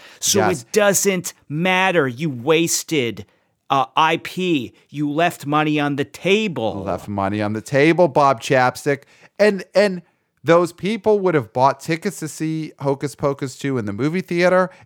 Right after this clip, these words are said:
Speaker 2: and they would have watched it again the following week on Disney Plus, if you put it there the week after that.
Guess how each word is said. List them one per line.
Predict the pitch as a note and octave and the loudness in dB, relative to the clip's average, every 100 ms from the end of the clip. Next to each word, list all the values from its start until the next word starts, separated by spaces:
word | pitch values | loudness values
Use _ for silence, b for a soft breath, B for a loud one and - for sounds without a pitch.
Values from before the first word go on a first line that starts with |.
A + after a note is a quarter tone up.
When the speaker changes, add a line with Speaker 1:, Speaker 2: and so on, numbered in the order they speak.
| - | -4
Speaker 2:
and | C3 | 0
they | A#2+ | 2
would | G#2 G#2 | 2 0
have | F#2 E2 | 0 0
watched | A#2 D3+ - D#3 | 2 2 0 -4
it | D3+ | -2
again | C3 C#3 C3 | 0 0 2
the | A#2+ | 0
following | - B2 B2+ A#2 G#2 | 2 2 2 -2 -4
week | A2+ G#2+ | -6 -2
on | G#2+ G2 | -2 -2
Disney | G#2 G2+ G#2+ | -4 -4 -6
Plus, | F#2+ F#2+ E2+ C2 - | -6 -4 -4 -4 -12
if | E2 | -14
you | F#2+ | -12
put | - G2+ | -6 -6
it | F#2+ | -6
there | - F#2+ F2+ | -6 -4 -4
the | F2 | -6
week | E2 G2 G2+ - | -12 -12 -12 -8
after | F#2 E2 F#2+ F2 | -6 -6 -8 -8
that. | F2 D2 | -6 -8